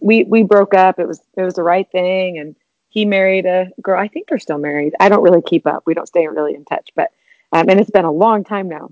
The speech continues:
since that relationship ended. Um, and then as far as my ex-husband, so I was asking myself the question, you know, would I erase this relationship from my mind? And, you know, at the risk of sounding too honest, um,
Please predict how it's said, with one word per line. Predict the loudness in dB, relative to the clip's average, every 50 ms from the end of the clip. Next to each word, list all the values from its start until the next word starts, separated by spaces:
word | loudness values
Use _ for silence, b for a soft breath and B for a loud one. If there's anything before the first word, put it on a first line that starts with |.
| _ _
since | _ -14 -14 -12 -12
that | -14 -12 -10
relationship | -8 -8 -8 -8 -10 -10 -12 -10 -10 -10
ended. | -10 -8 -10 -10 -12 _ _ _ _ _ _ _ _ -4 0
Um, | 2 4 4 4 2 2 -2 -4 -8 -14 -16 _ _ _ _ -4
and | -2 -2 -2
then | -2 -2 -2
as | -2 -4 -6
far | -8 -6 -6 -6
as | -6 -6
my | -6 -4
ex-husband, | -4 -6 -6 -6 -4 -4 -4 -4 -4 -4 -4 -4 -6 _ _ _
so | 0 2 4
I | 4
was | 4 2
asking | 0 -4 -4 -4 -6 -8 -6
myself | -6 -6 -6 -8 -8 -8
the | -10 -8
question, | -4 -4 -4 -4 -4 -6 -6 -6 -6 -8
you | -8 -6 -6
know, | -6 -6 -6 -8 -10 _ _ _ _ _ _ _ _ _ _ _ _ _ _ _
would | -2 0 2 4
I | 4 4 4 4
erase | 4 2 0 -2 -4 -6
this | -8 -8
relationship | -6 -6 -4 -6 -6 -8 -10 -12 -12 -10
from | -8 -8 -6
my | -6 -6 -6
mind? | -4 -4 -2 -2 -2 -2 -4 -4 -6 -6 -2
And, | -2 0 0 0 -2 -6 _ _ _ _ _ _ _ _ _ _ _ _ _ _ 2
you | 4 6 6
know, | 6 6 4 4 2
at | 0 2
the | 2 2
risk | 2 2 0 -2 -2 -4 -4 0
of | 0 0 0 -2 -6 -14 B B B _ _ _ _ _ _ _ _
sounding | _ -6 -4 -4 -4 -4 -6 -8 -10
too | -6 -2 0 0 0
honest, | 0 -2 -2 -4 -4 -6 -8 -10 _ _ _ _ _ _ _ _ _ _ _ _ _ _ -6
um, | -2 0 2 2 2 0 -2 -4 -6 -10 -12 -14